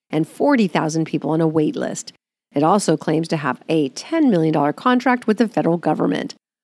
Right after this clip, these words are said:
Boxable says this concept will save builders time and money and lower the cost of a home by about thirty percent.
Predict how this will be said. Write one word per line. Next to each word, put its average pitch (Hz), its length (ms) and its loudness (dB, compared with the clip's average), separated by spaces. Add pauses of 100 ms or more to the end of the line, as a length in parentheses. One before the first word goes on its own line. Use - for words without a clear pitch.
(160)
Boxable 160 480 0
says 180 320 0
this 185 160 -2
concept 226 460 0
will 226 100 0
save 220 380 -2
builders 240 340 0
time 226 480 0
and 240 300 0
money 208 400 0
and 165 180 0
lower 240 340 2
the 165 120 -2
cost - 260 -4
of 160 80 -2
a 165 120 0
home 233 260 0
by 180 140 0
about 180 420 -2
thirty 165 320 0
percent. 160 580 -4